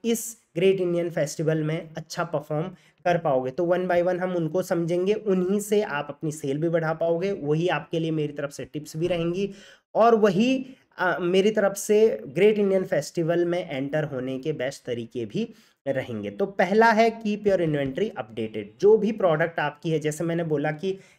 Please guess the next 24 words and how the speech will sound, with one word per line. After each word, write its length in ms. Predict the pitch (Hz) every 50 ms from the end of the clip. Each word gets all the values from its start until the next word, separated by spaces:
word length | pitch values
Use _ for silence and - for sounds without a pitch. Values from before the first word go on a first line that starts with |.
| _ -
इस 160 | 190 202 180 160
ग्रेट 240 | 170 175 175 165 165
इंडियन 240 | 175 170 180 185 180
फेस्टिवल 400 | 185 170 165 - 165 180 180 175
सेल 300 | - 180 165 170 180 151
डबल 260 | 147 139 160 170 165
हो 100 | 156 151
सकती 300 | - - - _ - 170
है, 60 | 170
तो 120 | 165 185
आप 160 | 165 170 170 175
अभी 160 | 160 165 170
से 120 | 170 190
इन्वेंटरी 440 | 175 175 165 156 151 156 151 170 175
स्टॉक 400 | 170 - - 151 143 147 147 -
करके 260 | 151 143 147 - 160
रखो, 280 | 156 151 - - - 160
एटलीस्ट 380 | 147 151 - 156 160 156 160
इतना, 300 | 160 156 156 156 160 180
ज़्यादा 460 | - - - 143 147 160 131 135 151 160
भी 120 | 165 180
नहीं 140 | 180 185 170
रखना 260 | 170 165 - 175 180
है। 100 | 185